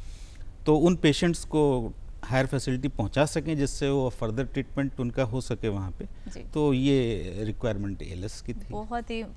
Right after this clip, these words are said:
Speaker 2: महत्वपूर्ण, एक तरह से कहना चाहिए सराहनीय प्रयास है डॉक्टर साहब। अच्छा डॉक्टर साहब, ये जो मेडिकल मोबाइल यूनिट्स हैं और एडवांस लाइफ सपोर्ट सिस्टम एम्बुलेंस सेवाओं की आपने बात की,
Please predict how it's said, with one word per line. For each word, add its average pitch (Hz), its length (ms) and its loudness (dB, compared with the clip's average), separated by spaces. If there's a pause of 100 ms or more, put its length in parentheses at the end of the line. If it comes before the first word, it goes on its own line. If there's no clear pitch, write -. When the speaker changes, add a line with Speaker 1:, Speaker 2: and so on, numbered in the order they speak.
Speaker 2:
महत्वपूर्ण, 214 580 -4
एक 214 260 -4
तरह 220 140 -2
से 233 120 -6
कहना 202 220 -2
चाहिए 226 140 -2
सराहनीय 208 440 -4
प्रयास 190 360 0
है 214 60 -6
डॉक्टर 190 200 -6
साहब। 214 180 -4 (380)
अच्छा 359 140 -2
डॉक्टर 302 240 4
साहब, 320 280 2
ये 269 120 0
जो 302 220 0
मेडिकल 233 520 2
मोबाइल 214 420 4
यूनिट्स 202 460 -4
हैं 208 220 -2
और 208 200 0
एडवांस 202 460 0
लाइफ 196 140 2
सपोर्ट 202 320 -4
सिस्टम 220 320 -4
एम्बुलेंस 202 420 -2
सेवाओं 185 320 -2
की 202 120 -4
आपने 196 220 -4
बात 185 280 -2
की, 220 140 -6